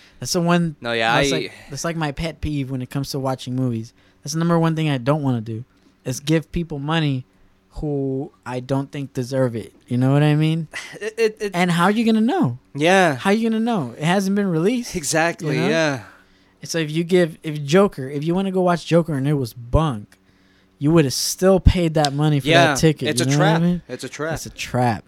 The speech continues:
Speaker 1: But
Speaker 2: Yeah.
Speaker 1: luckily, it wasn't a waste, and it was okay. You know?
Speaker 2: Yeah.
Speaker 1: So it was, it was fine. But if it had been, I would've been extremely disappointed with
Speaker 2: Mm-hmm.
Speaker 1: myself,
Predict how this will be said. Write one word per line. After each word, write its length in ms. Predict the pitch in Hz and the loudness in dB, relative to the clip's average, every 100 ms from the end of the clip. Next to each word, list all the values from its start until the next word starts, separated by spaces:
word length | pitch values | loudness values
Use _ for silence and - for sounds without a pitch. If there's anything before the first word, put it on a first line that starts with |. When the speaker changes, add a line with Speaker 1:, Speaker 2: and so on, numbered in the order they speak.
| - | -8
Speaker 1:
But 140 | 135 | -6
Speaker 2:
Yeah. 60 | 127 | 0
Speaker 1:
luckily, 540 | 190 - 156 143 147 - _ _ _ | 0 0 0 0 -2 -6 _ _ _
it 40 | - | -6
wasn't 280 | 139 151 147 | -2 -2 -2
a 60 | |
waste, 560 | 131 165 170 156 - - - | 0 0 2 0 -6 -12 -10
and 520 | 123 123 120 117 120 | -6 -4 -4 -6 -10
it 80 | 120 | -12
was 140 | 113 | -14
okay. 420 | 120 - 269 117 113 143 | -16 -14 -14 -14 -16 -18
You 120 | 117 | -12
know? 60 | 110 | -6
Speaker 2:
Yeah. 140 | 196 | -4
Speaker 1:
So 120 | 160 | -6
it 160 | 131 - 180 | -12 -16 -16
was, 80 | |
it 80 | 214 | -14
was 140 | 208 - | -16 -12
fine. 240 | 135 123 - - - | -10 -10 -14 -20 -8
But 160 | 156 156 | -2 0
if 140 | 139 | 0
it 160 | 135 135 | 0 0
had 220 | 180 208 | 0 0
been, 160 | 165 151 | -2 -2
I 80 | 143 | -2
would've 200 | 143 139 | -2 -4
been 280 | 143 143 - _ 139 | -4 -6 -12 _ -16
extremely 640 | - - - 175 180 175 | -10 -10 -8 -6 -4 -4
disappointed 680 | 156 139 139 - 139 139 123 | -6 -10 -8 -6 -4 -2 -4
with 120 | 120 127 | -4 -4
Speaker 2:
Mm-hmm. 60 | |
Speaker 1:
myself, 520 | 120 117 - 131 90 | -4 -4 -4 -4 -6